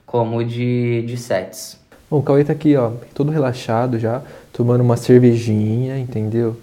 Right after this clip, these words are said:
Speaker 2: E agora que a gente já sabe mais ou menos aqui que patamar estamos, assim, onde o Cauê se encontra, onde você pode escutar um set do Cauê agora, que é
Speaker 1: Você pode escutar um,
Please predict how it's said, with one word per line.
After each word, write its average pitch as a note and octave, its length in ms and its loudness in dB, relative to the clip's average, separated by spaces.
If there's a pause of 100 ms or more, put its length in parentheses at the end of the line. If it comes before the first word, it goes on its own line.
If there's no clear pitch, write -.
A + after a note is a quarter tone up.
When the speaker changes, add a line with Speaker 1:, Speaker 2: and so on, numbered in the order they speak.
(1000)
Speaker 2:
E A2+ 680 -2 (360)
agora A#2+ 200 -2
que B2 100 -2
a - 20 2
gente A#2 140 -4
já A#2 100 0
sabe A2+ 280 0
mais A2+ 160 -2
ou A2 40 -2
menos A2+ 240 -4
aqui A#2 200 -8
que - 80 -18
patamar A#2 480 0
estamos, A#2 680 -2
assim, A2+ 180 -12
onde A#2+ 200 -2
o B2 40 -6
Cauê A#2+ 380 2
se - 180 -10
encontra, B2+ 680 -2
onde B2+ 180 -2
você - 80 -4
pode B2+ 300 0
escutar C#3 380 -2
um F3 100 0
set D3 320 0
do D3 60 -2
Cauê C3 200 0
agora, A#2 360 0 (840)
que C#3 200 4
é A#2+ 300 4 (600)
Speaker 1:
Você - 80 -14
pode A#2+ 220 -4
escutar - 340 -8
um, B2 240 -6